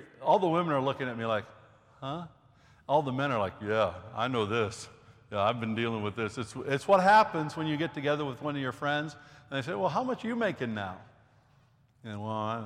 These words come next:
I'm making about eight, uh, twenty, twenty." "How much you say you're making?" "Well, I'm, uh,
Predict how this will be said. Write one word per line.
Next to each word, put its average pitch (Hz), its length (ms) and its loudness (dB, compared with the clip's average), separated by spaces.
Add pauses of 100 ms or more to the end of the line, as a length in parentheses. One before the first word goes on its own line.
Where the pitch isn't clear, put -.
I'm 117 80 -10
making 117 180 -6
about 101 240 -4
eight, 107 240 -4
uh, 104 120 -10 (280)
twenty, 101 220 -6 (100)
twenty." 98 240 -8 (500)
"How 147 140 -2
much 220 180 -6
you 240 60 -8
say 214 160 0
you're 214 100 0
making?" 220 280 -4 (280)
"Well, 107 120 -6
I'm, 107 200 0
uh, 98 480 -8